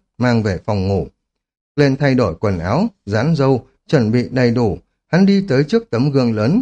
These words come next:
quan sát bản thân. Cảm giác nhã nhặn thấp thoáng đã bị đống râu dán đầy mặt che kín hết. Đôi mắt màu nâu như một đầm nước cổ xưa, như thể đang cất giấu và phong ấn một thứ gì đó. So với lúc ở thành phố Tin gần, Glenn suýt chút nữa đã không nhận ra được chính mình.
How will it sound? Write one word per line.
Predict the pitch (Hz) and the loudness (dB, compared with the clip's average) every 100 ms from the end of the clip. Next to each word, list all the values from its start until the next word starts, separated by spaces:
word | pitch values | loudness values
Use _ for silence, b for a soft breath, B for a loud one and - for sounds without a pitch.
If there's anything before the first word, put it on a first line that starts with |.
| - | 0
quan | 139 127 | -2 -2
sát | 190 196 | -2 -4
bản | 147 87 - | -4 -6 -4
thân. | 120 123 - _ _ _ _ | -2 -2 -4 _ _ _ _
Cảm | 143 139 | 0 2
giác | 202 214 | 0 0
nhã | 151 185 | -2 2
nhặn | 202 147 98 | 2 0 -2
thấp | 165 170 | -6 -6
thoáng | - 107 147 180 | -4 -2 0 0
đã | 147 | -2
bị | 135 110 _ | -2 -4 _
đống | 107 147 | -2 0
râu | 139 123 | 0 0
dán | 113 113 175 | 0 -2 0
đầy | 131 90 | 0 0
mặt | 87 80 - | -4 -8 -6
che | 117 | -6
kín | 107 104 139 | -4 -4 0
hết. | 202 208 _ _ _ - | 0 -2 _ _ _ -2
Đôi | 196 | 2
mắt | 208 233 | 2 0
màu | 160 131 | 0 2
nâu | 156 190 196 | 2 2 2
như | 196 | 2
một | 185 143 | 0 -2
đầm | 127 101 98 | -2 -2 0
nước | 196 - | 0 -2
cổ | 131 87 | -4 -4
xưa, | - 139 135 123 _ _ | -4 0 0 -2 _ _
như | 214 220 | 0 0
thể | 170 | 0
đang | 135 180 | 0 -2
cất | - 226 - | -4 -6 -2
giấu | 120 180 | 0 2
và | 151 85 | -2 -4
phong | 120 113 | -2 0
ấn | 113 | 0
một | 180 - | 0 -2
thứ | 131 | -4
gì | 143 | -4
đó. | 82 92 143 247 _ _ _ _ _ | -4 -2 -2 -4 _ _ _ _ _
So | 202 | 0
với | 196 220 | 2 2
lúc | 240 | 0
ở | 117 | -4
thành | 120 120 | -2 -2
phố | 117 127 202 | 0 -2 0
Tin | 196 190 | 0 0
gần, | 123 107 82 - _ _ _ _ | 0 -4 -6 -12 _ _ _ _
Glenn | 120 113 107 | 0 2 0
suýt | - 196 | -2 -2
chút | 190 | -2
nữa | 175 180 | -2 -2
đã | |
không | 196 202 180 | -2 0 2
nhận | 160 120 - | 2 0 -4
ra | |
được | 117 - - | -4 -4 -6
chính | 123 214 | -2 0
mình. | 165 87 | 0 -2